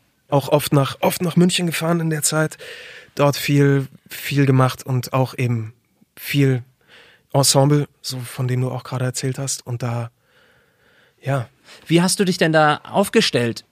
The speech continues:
Speaker 2: oder präsentiert in dem Moment? Hast du gesagt, wenn du jetzt in München angerufen hast, „Hallo, ich bin Schauspieler, ich bin ein
Speaker 1: Mhm.
Speaker 2: neuer Sprecher, ich würd gern auch mal sprechen“,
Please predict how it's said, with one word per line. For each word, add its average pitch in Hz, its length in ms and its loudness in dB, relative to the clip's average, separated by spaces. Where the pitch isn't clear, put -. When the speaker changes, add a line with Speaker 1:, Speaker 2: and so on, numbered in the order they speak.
Speaker 2:
oder 139 160 2
präsentiert 135 560 -2
in 160 100 0
dem 127 100 2
Moment? 110 300 2
Hast 131 220 -4
du 139 40 -2
gesagt, 123 500 -2
wenn 139 200 2
du 135 80 4
jetzt 131 180 2
in 139 80 6
München 156 260 2
angerufen 139 520 0
hast, 117 220 -2
„Hallo, 143 220 2
ich 151 160 -4
bin 135 560 -2
Schauspieler, 196 600 -2
ich 175 140 -4
bin 135 120 0
ein 135 60 2
Speaker 1:
Mhm. 131 60 6
Speaker 2:
neuer 123 260 2
Sprecher, 180 260 -2
ich 156 120 -2
würd 151 120 2
gern 139 160 2
auch 120 140 0
mal 113 100 2
sprechen“, 190 480 0